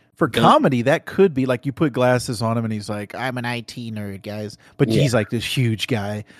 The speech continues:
Speaker 1: So that
Speaker 2: Yeah.
Speaker 1: could be funny. But, yeah, I, I, I get what you're saying. It's hard to look, same with The Rock, right? Like, it's hard to
Speaker 2: Yeah.
Speaker 1: look at them and say, "Oh,
Speaker 2: Mm.
Speaker 1: yeah, this guy's a nerd," um,
Speaker 2: Yeah,
Speaker 1: and
Speaker 2: or
Speaker 1: be a
Speaker 2: there's
Speaker 1: dramatic role.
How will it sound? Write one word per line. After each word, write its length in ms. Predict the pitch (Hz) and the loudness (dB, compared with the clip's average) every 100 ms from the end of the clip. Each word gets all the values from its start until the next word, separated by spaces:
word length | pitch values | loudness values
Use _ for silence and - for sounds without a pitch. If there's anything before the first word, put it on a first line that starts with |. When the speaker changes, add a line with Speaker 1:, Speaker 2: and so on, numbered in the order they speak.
| _ | _
Speaker 1:
So 140 | - 139 | -2 4
that 160 | 160 | 4
Speaker 2:
Yeah. 60 | 160 | 4
Speaker 1:
could 200 | - 185 | 4 2
be 140 | 123 | 2
funny. 380 | 110 - 127 113 | -2 2 2 2
But, 320 | 101 123 104 - | 0 0 0 -2
yeah, 360 | 135 117 104 117 - | 2 2 2 -2 2
I, 100 | 139 | 2
I, 80 | 147 | 4
I 80 | 139 | 2
get 160 | 143 | 4
what 160 | 131 - | 4 2
you're 80 | 117 | -6
saying. 340 | - 123 113 - - - | -2 -2 -2 -8 -14 -6
It's 120 | 131 | -2
hard 180 | 156 180 | 2 2
to 80 | 131 | 4
look, 200 | 135 147 | 2 2
same 160 | 180 175 | 2 2
with 100 | 135 | 2
The 80 | 107 | 0
Rock, 480 | 120 117 78 - - | 2 0 -2 -12 -12
right? 220 | 110 123 - | -8 -6 -8
Like, 100 | 120 | -8
it's 100 | 120 | -4
hard 180 | 135 131 | 0 0
to 60 | 120 | 0
Speaker 2:
Yeah. 40 | |
Speaker 1:
look 220 | 120 131 | 0 0
at 100 | 120 | -2
them 300 | - 113 110 | -4 -4 -6
and 120 | 104 107 | -8 -8
say, 460 | - 123 117 107 - _ _ _ _ - | -2 0 0 -4 -12 _ _ _ _ 2
"Oh, 60 | |
Speaker 2:
Mm. 160 | 196 - | 6 6
Speaker 1:
yeah, 140 | 180 143 | 6 4
this 160 | 156 | 0
guy's 240 | - 147 131 | -2 -2 -2
a 80 | |
nerd," 580 | 120 123 131 120 110 104 - _ _ _ - | -2 0 0 0 -4 -8 -20 _ _ _ -6
um, 260 | 120 113 | -4 -2
Speaker 2:
Yeah, 80 | 107 135 | -2 0
Speaker 1:
and 180 | 131 135 | 2 4
Speaker 2:
or 60 | |
Speaker 1:
be 60 | 131 | 2
a 20 | |
Speaker 2:
there's 100 | 101 | 2
Speaker 1:
dramatic 560 | 117 110 113 113 131 - | 0 0 0 0 -4 -2
role. 340 | 127 135 151 | -2 -2 -6